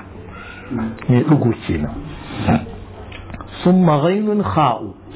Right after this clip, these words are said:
Sannan akwai ghainun da kha'un su kuma suna adnal halqi.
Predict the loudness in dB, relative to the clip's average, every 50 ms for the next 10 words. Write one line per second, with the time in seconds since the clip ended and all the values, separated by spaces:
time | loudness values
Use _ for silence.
0 | 0 4 4 6 6 6 4 2 0 0 0 0 2 2 2 2 2 2 0 0
1 | 0 0 0 2 2 2 2 2 0 0 0 0 2 2 0 0 2 2 0 2
2 | 0 2 0 0 0 2 0 0 0 0 0 0 0 0 0 -2 0 0 0